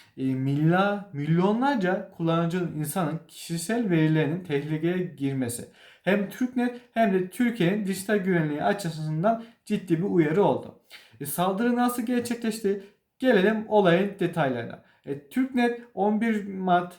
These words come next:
iki bin yirmi beşte sistemlerinde bir siber saldırı tespit etti ve bu durumu on üç Mart'ta resmi olarak doğruladı.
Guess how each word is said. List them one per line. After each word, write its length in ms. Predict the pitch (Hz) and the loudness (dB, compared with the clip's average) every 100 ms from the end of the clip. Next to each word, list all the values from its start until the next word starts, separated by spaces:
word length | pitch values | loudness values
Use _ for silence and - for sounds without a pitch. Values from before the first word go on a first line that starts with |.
| _ | _
iki 220 | 165 180 196 | -12 -4 0
bin 100 | 180 | 2
yirmi 240 | 185 208 | 0 2
beşte 840 | 196 196 - _ - - - 170 226 | 2 0 -12 _ -20 -20 -4 -2 -2
sistemlerinde 720 | - - 233 208 170 214 - | -6 -4 0 2 2 0 -2
bir 200 | 233 233 | -4 -4
siber 300 | - 233 226 | -8 -4 -4
saldırı 460 | - 202 185 226 | 2 2 2 0
tespit 320 | 233 196 202 175 | 0 -4 -2 -4
etti 260 | 156 139 | -4 -4
ve 140 | 170 208 | -2 0
bu 120 | 220 | 2
durumu 360 | 180 185 277 | 4 2 -2
on 200 | - 226 | -2 -2
üç 180 | 196 - | -2 -2
Mart'ta 320 | 208 160 196 | 0 0 -2
resmi 340 | 190 202 202 170 | 2 2 2 -4
olarak 340 | 139 180 - | -2 -4 -4
doğruladı. 400 | 147 131 - - | -6 -6 -10 -14